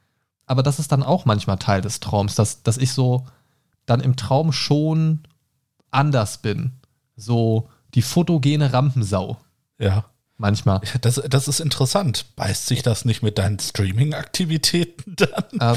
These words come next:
Speaker 1: Ähm.
Speaker 2: Oder ist, findest du, oder, äh, sagen wir's mal so, äh, äh, ist das Streamen was anderes, äh, wo du jetzt sagen würdest,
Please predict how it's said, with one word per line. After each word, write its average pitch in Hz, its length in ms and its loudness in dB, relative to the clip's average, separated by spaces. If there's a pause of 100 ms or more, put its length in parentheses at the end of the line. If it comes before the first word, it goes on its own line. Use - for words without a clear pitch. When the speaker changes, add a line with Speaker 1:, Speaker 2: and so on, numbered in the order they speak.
Speaker 1:
Ähm. 127 80 2
Speaker 2:
Oder 151 160 4
ist, - 280 -4
findest 160 440 -2
du, 147 80 0
oder, 110 680 0
äh, 107 40 -6
sagen 113 220 0
wir's 113 160 -2
mal 104 100 0
so, 113 160 0 (540)
äh, 107 540 0
äh, - 60 -6
ist - 140 -4
das - 360 -2
Streamen 185 840 0 (320)
was 127 400 -2
anderes, 143 640 0
äh, 110 160 -2 (400)
wo 123 120 0
du 123 60 0
jetzt 110 220 -2
sagen 135 300 0
würdest, 139 640 -2